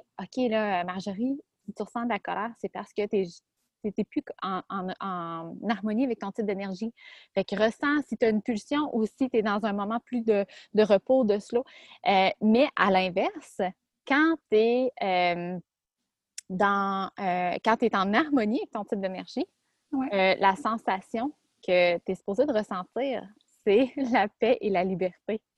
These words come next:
Speaker 2: Mhm. Ah ouais,
Speaker 1: Fait
Speaker 2: moi, c'est capital. Ça fait
Speaker 1: Ouais.
Speaker 2: partie de ma, mes cinq valeurs, euh,
Speaker 1: Ah bon, c'est ça.
Speaker 2: principales. Il y a la paix
Speaker 1: Exact.
Speaker 2: et la liberté dedans. Ouais.
Speaker 1: Bon, bon, tu vois, c'est
Speaker 2: Ouais.
Speaker 1: ça. Exact. Fait que, tu sais, pour un manifesteur, être libre, là, c'est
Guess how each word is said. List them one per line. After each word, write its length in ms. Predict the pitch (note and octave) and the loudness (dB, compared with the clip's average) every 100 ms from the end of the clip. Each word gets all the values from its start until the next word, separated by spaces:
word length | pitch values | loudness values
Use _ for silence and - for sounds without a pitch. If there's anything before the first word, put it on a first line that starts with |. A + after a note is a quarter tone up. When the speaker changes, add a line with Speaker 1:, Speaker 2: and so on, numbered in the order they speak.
| _ _ _ - | _ _ _ 6
Speaker 2:
Mhm. 480 | C4+ B3+ C#4 C4+ B3+ - - | 6 8 8 8 6 0 6
Ah 80 | C4 | 8
ouais, 120 | B3 | 8
Speaker 1:
Fait 60 | B3+ | 6
Speaker 2:
moi, 80 | C4+ | 6
c'est 180 | B3 | 4
capital. 480 | A#3+ B3 - C#4 D#4+ | 4 2 4 6 8
Ça 140 | E4+ C#4+ | 6 4
fait 80 | |
Speaker 1:
Ouais. 40 | C4 A3+ | 8 8
Speaker 2:
partie 180 | D4 C#4 | 8 4
de 60 | C#4 | 2
ma, 260 | B3+ A#3+ A#3+ | 2 2 0
mes 280 | A#3+ A#3+ A#3 | 2 2 0
cinq 260 | B3+ C4 | 0 0
valeurs, 420 | A#3+ A#3 A#3+ B3 A#3+ | 0 -2 -6 -6 -8
euh, 200 | A3+ A3 | -8 0
Speaker 1:
Ah 140 | G3 G3+ | 4 6
bon, 220 | F#3 F#3 | 6 4
c'est 80 | - | 4
ça. 20 | |
Speaker 2:
principales. 460 | B3 G3+ C#4 C4 D4+ | 6 8 10 10 10
Il 40 | C#4+ | 8
y 40 | |
a 40 | C4 | 8
la 60 | |
paix 60 | A#3+ | 8
Speaker 1:
Exact. 280 | A#3 A3 F#3+ | 10 8 6
Speaker 2:
et 20 | |
la 100 | B3 | 4
liberté 460 | B3 A#3 A#3+ - B3+ | 0 0 0 0 -2
dedans. 260 | A3+ G#3+ - _ - | -4 -6 -10 _ -10
Ouais. 140 | B3 G#3 | 0 6
Speaker 1:
Bon, 160 | G3+ - | 6 6
bon, 180 | G3 G3+ - | 4 4 2
tu 80 | |
vois, 160 | F3+ G3 | 2 2
c'est 60 | B3+ | 2
Speaker 2:
Ouais. 80 | G3+ | 0
Speaker 1:
ça. 160 | - - | 2 4
Exact. 420 | G#3+ G3 A3 - - - - | 4 6 4 2 -10 -2 2
Fait 80 | C4 | 4
que, 40 | |
tu 40 | F4 | 6
sais, 40 | |
pour 180 | E4 A#3+ | 6 6
un 80 | A3 | 6
manifesteur, 640 | A3 A3 G#3 G#3 A#3 A#3 - | 2 0 0 0 2 2 2
être 220 | G3 G3 A3 | 0 0 4
libre, 360 | A3 A3+ G3+ | 6 6 6
là, 240 | G3 F#3+ G#3 | 4 2 2
c'est 220 | - E3+ | -2 -4